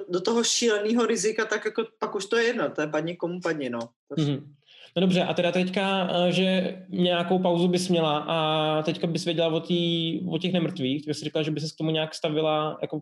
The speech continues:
Speaker 2: postavila, nebo by se k tomu nějak stavila, jak bys k tomu postavila? Chtěla by jako, eh, co, co, co by se s tím snažila dělat teoreticky, nebo?
Speaker 1: Rozhodně asi by to bylo víc jako strukturova-, strukturu-, strukturalizovaný, jako ve smyslu, že vlastně rozroj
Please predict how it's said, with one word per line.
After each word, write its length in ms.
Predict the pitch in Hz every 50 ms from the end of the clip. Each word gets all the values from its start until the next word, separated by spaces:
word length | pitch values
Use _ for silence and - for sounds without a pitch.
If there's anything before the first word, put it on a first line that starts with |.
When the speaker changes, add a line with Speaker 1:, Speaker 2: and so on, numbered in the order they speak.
| -
Speaker 2:
postavila, 360 | - 151 - - 160 156 151 151
nebo 200 | 147 151 151 147 147 - - 165 160
by 80 | 147
se 80 | - -
k 40 | -
tomu 120 | - 160
nějak 180 | 160 151 156 -
stavila, 260 | - - 147 156 156
jak 100 | 151 151
bys 140 | 160 151 -
k 40 | -
tomu 140 | 135 123
postavila? 360 | - 117 - - 131 120 117 113
Chtěla 240 | 117 - 139 139
by 100 | 135 143
jako, 420 | 139 135 135 143 143 139 139 135 135 - - _ _ _ _ _ _ _ 127
eh, 560 | 127 127 127 127 127 127 127 123 123 127 135 143 - _ _ _ _ _ _ _ -
co, 540 | 131 127 135 - - - - - - - 160
co, 120 | - - -
co 120 | - 170
by 120 | 170 170 185
se 100 | 185 165
s 60 | -
tím 120 | - 160
snažila 300 | 151 170 151 135 156 143
dělat 240 | 139 139 127 127 127 - - _
teoreticky, 460 | 139 135 131 131 139 135 - - - 131
nebo? 220 | 131 127 127 127 - - _ _ _ _ _ -
Speaker 1:
Rozhodně 380 | 208 233 - 277 269 277 277
asi 220 | 262 254 262 - -
by 80 | 294
to 100 | - -
bylo 200 | - 269 269 277
víc 220 | 233 277 277 - -
jako 180 | 285 285 277 285
strukturova-, 720 | 285 - 196 175 180 - - 254 240 233 240 240 233 - - 180
strukturu-, 920 | - - - - 240 233 220 214 - - - 269 262 247 220 - - - - -
strukturalizovaný, 1800 | 160 - - - 233 233 226 - - _ _ - 247 240 240 226 - 220 226 220 226 240 220 240 247 233 240 240 240 254 262 262 269 277 302 330 - _ _ _ _ _ _ _ -
jako 180 | 180 190 - 262
ve 120 | - 233
smyslu, 720 | 233 - - 240 240 - - - 233 240 247 247 208 208 165
že 220 | - 208 202 185
vlastně 380 | 180 190 220 - - 262 254 208
rozroj 680 | 185 180 170 170 202 196 196 202 208 220 214 - -